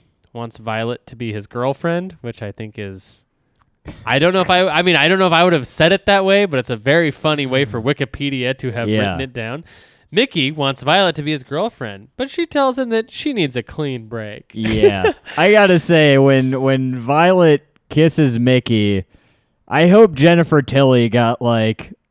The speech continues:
Speaker 2: <laughs> a bonus for that or something,
Speaker 1: Yeah.
Speaker 2: 'cause,
Speaker 1: She got
Speaker 2: uh,
Speaker 1: f-, yeah, uh, the budget was
Speaker 2: disgusting.
Speaker 1: six million. She got five million for that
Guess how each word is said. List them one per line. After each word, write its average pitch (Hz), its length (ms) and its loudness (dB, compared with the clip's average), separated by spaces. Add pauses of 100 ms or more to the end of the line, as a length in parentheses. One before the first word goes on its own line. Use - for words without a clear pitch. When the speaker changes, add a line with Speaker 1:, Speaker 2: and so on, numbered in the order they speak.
(140)
Speaker 2:
<laughs> - 280 -4
a - 100 2
bonus 135 640 0
for 120 220 -2
that 107 280 -2
or 107 140 -2
something, 117 340 -4
Speaker 1:
Yeah. 104 300 -2
Speaker 2:
'cause, 120 200 -2
Speaker 1:
She 190 80 0
got 185 200 2
Speaker 2:
uh, 107 240 -2
Speaker 1:
f-, - 0 - (220)
yeah, 139 240 -2 (180)
uh, 139 340 0
the 175 220 4
budget 185 260 4
was 175 160 4
Speaker 2:
disgusting. 202 240 -2
Speaker 1:
six 180 100 -6
million. 196 440 0
She - 180 -6
got 180 180 0
five 151 560 0
million 110 420 -6
for - 160 -12
that 107 220 -8